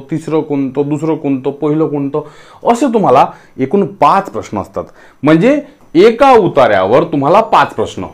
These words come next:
पण हे उतारे म्हणजे उतारे नसून पॅराजम्बल्स असतात. एक हा भाग,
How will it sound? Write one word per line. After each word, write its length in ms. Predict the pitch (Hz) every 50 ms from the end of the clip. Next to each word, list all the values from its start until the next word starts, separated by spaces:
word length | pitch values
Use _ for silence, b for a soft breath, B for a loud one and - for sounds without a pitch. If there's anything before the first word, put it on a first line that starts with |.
| _ _ _ _ -
पण 120 | - 156 156
हे 60 | 165
उतारे 360 | 165 160 156 - 170 170 180
म्हणजे 360 | 175 170 165 165 180 233 240 143
उतारे 280 | 139 135 139 156 156 160
नसून 420 | 156 147 135 143 156 156 226 254 254 - _ _ _ _ _ _ _ _ _ _ _ _ _ _ _ _ _ -
पॅराजम्बल्स 520 | - 113 117 107 117 107 107 113 107 101
असतात. 240 | 101 85 - - - - - b b b b b b b b b b b
एक 160 | - 202 196 175
हा 200 | 143 156 180 180
भाग, 220 | 156 135 113 95